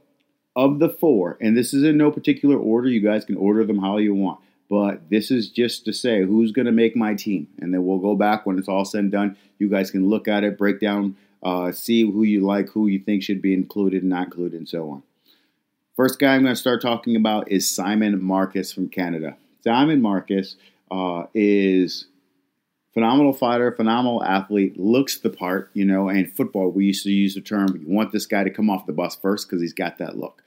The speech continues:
But Simon Marcus, if you tell somebody that he's a fighter, he's walking around with his shirt off, you're like, "Oh yeah, of course he is." You know what I'm saying? Ripped up dude, uh, exceptional in the clinch. Uh, his boxing got stronger as he continued to fight, really developed a good body kick game.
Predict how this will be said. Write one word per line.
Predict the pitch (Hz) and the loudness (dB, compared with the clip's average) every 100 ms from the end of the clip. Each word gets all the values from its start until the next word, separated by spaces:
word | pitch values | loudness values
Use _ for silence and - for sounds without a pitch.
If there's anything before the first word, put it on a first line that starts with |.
| _ - - | _ -20 -20
But | - | -8
Simon | - 131 143 135 | 0 4 6 4
Marcus, | 120 110 104 95 - _ _ - | 2 0 -2 -4 -14 _ _ -12
if | 95 | 0
you | 123 | 2
tell | 131 160 139 | 4 4 2
somebody | 143 131 120 107 101 95 - - | 2 2 2 4 2 0 -6 -10
that | 95 | -4
he's | 120 120 | 0 2
a | 110 | 2
fighter, | - 98 92 92 90 _ | 0 0 2 2 0 _
he's | 113 117 | -4 0
walking | 127 120 117 | 0 0 2
around | 113 107 | 2 2
with | 101 | 2
his | 98 | 2
shirt | 107 95 | 0 0
off, | 92 90 95 | 0 -2 -2
you're | 98 | 0
like, | 90 82 - | 0 -2 -2
"Oh | 165 | 0
yeah, | 156 | 2
of | - | 2
course | 139 139 | 0 0
he | 110 87 | 2 0
is." | 76 | -2
You | 101 | 0
know | 101 | 2
what | 98 | 2
I'm | |
saying? | - 101 101 98 - - | 0 0 -2 -6 -20 0
Ripped | 117 147 | 2 4
up | 151 107 | 2 2
dude, | - 110 101 - _ - | 2 2 2 -4 _ -6
uh, | 92 92 - | -2 -2 -2
exceptional | 113 113 - 151 - - 156 151 - | -4 -4 0 -2 -2 0 2 2 0
in | 131 | -2
the | 117 | -2
clinch. | - 139 185 - - _ _ | 2 2 2 -4 -14 _ _
Uh, | 92 92 | -2 0
his | 104 98 | 0 -2
boxing | - 107 135 - 156 | 0 0 0 0 0
got | 143 - | 0 -2
stronger | - - 120 131 135 143 | -8 -2 0 2 2 4
as | 127 98 | 2 2
he | 104 | -2
continued | 98 95 113 107 | -4 -2 0 2
to | 95 | -2
fight, | - 110 120 | -2 0 0
really | 107 104 139 165 | 2 4 6 6
developed | 143 107 120 143 131 | 4 2 2 2 0
a | |
good | 95 123 107 | 0 0 0
body | 104 120 | 0 0
kick | 131 139 135 | 0 0 0
game. | 135 139 | 2 2